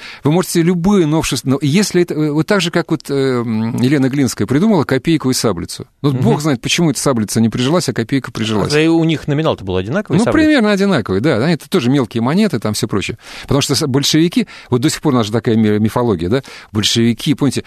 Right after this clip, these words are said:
Speaker 1: золотые там червонцы, ещё что-то такое, это всё правильно, совершенно верно. Только золотые червонцы ты не мог разменять никак, потому что мелочи не было, не существовало.
Speaker 2: Семь три семь три девяносто четыре восемь. Слушаем вас. Алло, здравствуйте.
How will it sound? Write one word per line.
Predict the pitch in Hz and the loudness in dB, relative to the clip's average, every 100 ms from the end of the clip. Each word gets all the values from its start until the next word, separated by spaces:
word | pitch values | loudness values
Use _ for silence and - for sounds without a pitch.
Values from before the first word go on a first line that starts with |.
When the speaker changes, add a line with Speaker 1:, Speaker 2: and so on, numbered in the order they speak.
| - | -4
Speaker 1:
золотые | 101 117 120 143 117 | 0 0 2 2 2
там | 113 104 | 2 0
червонцы, | 135 135 113 147 156 123 - | 2 2 2 2 2 2 0
ещё | 117 131 | -2 0
что-то | 127 120 | -2 -2
такое, | 101 135 127 | -2 0 0
это | - | 0
всё | 180 | -2
правильно, | 233 220 131 | 2 2 2
совершенно | 113 139 - 160 | 0 -2 0 2
верно. | 196 120 92 - - - | 2 2 -2 -8 -14 -2
Только | 151 | 0
золотые | 143 156 170 | 2 0 0
червонцы | 175 185 226 - 147 | 2 2 2 0 -2
ты | 131 165 | 0 2
не | |
мог | 180 165 | 2 2
разменять | 165 190 214 117 | 0 4 2 2
никак, | 104 98 87 | 0 -2 -4
потому | - 107 | -2 -2
что | - 135 | 2 2
мелочи | 113 98 - | 2 2 0
не | 92 | 0
было, | 85 85 | 0 -2
не | 98 107 | 0 0
существовало. | - - - 175 - - - - - | -2 -4 0 0 -2 -8 -10 -14 -14
Speaker 2:
Семь | - 135 | -2 -2
три | 143 160 | 0 -2
семь | - 135 | 0 -2
три | 131 139 | -2 -2
девяносто | 123 117 107 | -2 -2 -4
четыре | - 127 | -4 0
восемь. | 123 98 92 | 0 -2 -4
Слушаем | 123 - 131 | -6 -4 -2
вас. | 123 - | -2 0
Алло, | 113 117 | -2 0
здравствуйте. | 110 104 98 - | 0 -2 -6 -10